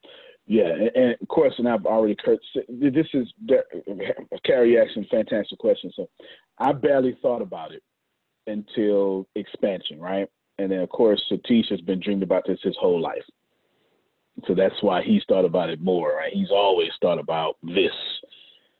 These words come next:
his whole life. So I've, I've run into a new problem, a newer problem. My newest problem is th-,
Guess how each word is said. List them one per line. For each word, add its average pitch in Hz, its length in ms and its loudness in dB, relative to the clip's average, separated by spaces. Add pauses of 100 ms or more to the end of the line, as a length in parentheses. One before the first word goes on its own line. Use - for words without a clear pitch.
(160)
his 98 140 2
whole 98 200 4
life. 90 240 2
So 101 60 0
I've, 95 180 0 (520)
I've 113 160 2
run 143 180 6
into 147 300 4
a 120 40 6
new 127 420 6
problem, 90 500 -4 (120)
a 95 180 -8
newer 120 220 6
problem. - 500 -12 (720)
My 98 160 -2
newest 139 540 6
problem 92 500 -2 (800)
is 104 460 0 (2500)
th-, 170 100 -6